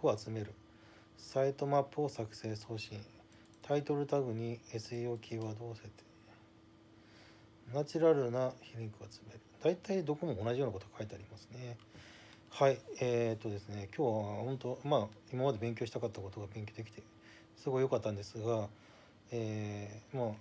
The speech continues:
うだいぶ昔ですね。まあ、何年前だろう。二千十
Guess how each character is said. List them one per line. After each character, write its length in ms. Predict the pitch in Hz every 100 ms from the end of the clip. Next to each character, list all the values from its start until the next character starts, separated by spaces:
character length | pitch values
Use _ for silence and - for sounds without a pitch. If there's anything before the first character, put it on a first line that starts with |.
| -
う 120 | -
だ 80 | 123
い 60 | 139
ぶ 140 | 147
昔 260 | 139 143 -
で 80 | 120
す 100 | 101
ね。 380 | 104 117 107 107 - - - - - - - -
ま 80 | 104
あ、 20 | 95
何 100 | 107
年 80 | 123
前 100 | 123
だ 60 | 92
ろ 60 |
う。 40 | - - - - -
二 60 | -
千 340 | - 131 104
十 600 | 95 104 110 117 120 120